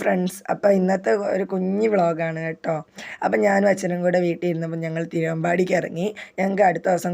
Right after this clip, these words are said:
കൊട്ടിയൂർ അമ്പലത്തിൽ പോകാനുണ്ടായിരുന്നു. അതിന് വേണ്ടി രണ്ട്, എനിക്ക് രണ്ട് ത്രീ ഫോർത്ത് എടുക്കാൻ വേണ്ടി ഇറങ്ങിയതാ. അങ്ങനെ ഞങ്ങൾ ടെക്സ്റ്റൈൽസിൽ ചെന്നിട്ടുള്ള കാഴ്ചയാണ് കേട്ടോ ഇപ്പോൾ കാണുന്നത്. ഞങ്ങൾ മാർടെക്സ് എന്ന് പറഞ്ഞ ടെക്സ്റ്റൈൽസിലാണ് പോയത്. അത്യാവശ്യം വലിയ കടയാണ്, തേർഡ് ഫ്ലോർ ഉണ്ട്,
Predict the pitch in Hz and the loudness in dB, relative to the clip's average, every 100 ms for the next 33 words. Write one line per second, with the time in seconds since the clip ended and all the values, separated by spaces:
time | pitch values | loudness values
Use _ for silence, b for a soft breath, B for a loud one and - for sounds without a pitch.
0 | 170 160 185 190 180 160 160 185 185 170 | 0 0 2 4 2 0 -2 -2 -2 -2
1 | 156 156 156 160 175 196 202 175 165 147 | 0 0 0 -2 -2 0 0 0 -2 -4
2 | 165 160 165 - - 170 165 185 165 165 | -4 -2 -2 -4 -6 -10 -6 -4 -2 -2
3 | 165 180 165 160 208 185 180 165 165 165 | -4 -4 -4 -4 -2 -2 -2 -4 -4 -6
4 | 165 165 160 156 160 190 359 B B B | -4 -4 -4 -6 -4 -2 -2 B B B
5 | - 262 233 202 190 190 - - 208 175 | -2 0 2 0 0 -2 -4 0 2 2
6 | 202 190 180 - - 196 190 202 196 180 | -2 -2 -4 -10 -4 0 2 2 2 0
7 | 170 170 170 - 175 165 170 185 - - | 0 -2 -2 -4 -6 -8 -10 -12 -10 -8
8 | 165 160 160 170 B B - 202 214 247 | -6 -6 -8 -10 B B -6 -2 2 2
9 | 220 185 180 170 226 202 - 220 220 202 | 4 4 2 0 -4 -4 0 0 2 2
10 | 175 175 180 180 - 190 180 185 175 170 | 0 -2 -4 -8 -4 -4 -2 -4 -4 -2
11 | 170 170 190 180 175 175 185 175 175 196 | -2 -2 -2 -2 -4 -4 -4 -4 -2 -2
12 | 202 226 330 175 170 170 - 185 175 180 | 0 0 0 -2 -4 -4 -6 -6 -6 -6
13 | - 175 175 175 180 170 | -8 -10 -8 -6 -8 -8